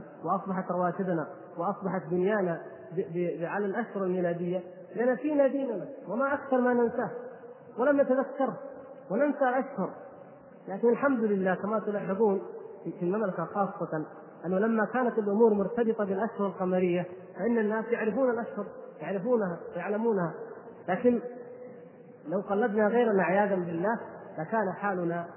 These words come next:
مثل حالهم. ولذلك حتى رمضان قالوا: "نجعله على الحساب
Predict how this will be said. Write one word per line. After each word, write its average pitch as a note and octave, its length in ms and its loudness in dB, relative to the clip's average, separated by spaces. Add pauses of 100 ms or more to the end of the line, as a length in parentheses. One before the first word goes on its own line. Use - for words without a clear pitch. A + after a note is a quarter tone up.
(280)
مثل G3 260 2
حالهم. D3 420 0 (720)
ولذلك G#3+ 400 2
حتى B3+ 320 -2
رمضان G#3+ 480 2 (640)
قالوا: A3 300 4
"نجعله G#3+ 360 2
على G#3+ 100 4
الحساب F#3+ 400 0